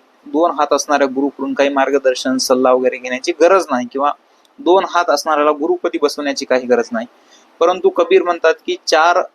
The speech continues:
हात असणारा ईश्वर सुद्धा, अ, दोन हातांचा गुरु करतो, परंतु, अ, चार हाताचा ईश्वर कदाचित, अ,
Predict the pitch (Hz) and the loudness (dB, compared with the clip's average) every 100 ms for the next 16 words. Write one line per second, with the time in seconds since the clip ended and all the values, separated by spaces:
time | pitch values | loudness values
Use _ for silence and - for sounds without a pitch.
0 | - - 156 - 139 - 147 143 131 - | -18 -2 -2 -2 -6 -6 -4 -2 -4 -4
1 | 147 - 131 127 131 - _ _ _ _ | -4 -4 -12 -4 -4 -4 _ _ _ _
2 | _ - 127 135 143 190 175 180 175 170 | _ 0 2 2 4 4 2 -2 -2 0
3 | 170 151 156 143 127 123 - - _ _ | 0 0 0 0 0 -4 -8 -12 _ _
4 | _ _ - _ - _ _ 156 165 170 | _ _ -20 _ -20 _ _ 0 0 -2
5 | 139 139 175 _ _ _ _ - 131 131 | -4 -6 -6 _ _ _ _ -10 -4 -2
6 | 135 165 175 175 175 170 165 160 - 175 | 0 2 2 2 0 0 0 -2 -2 -2
7 | 170 151 151 147 165 - _ _ _ _ | 0 2 0 0 -8 -12 _ _ _ _
8 | 123 | -4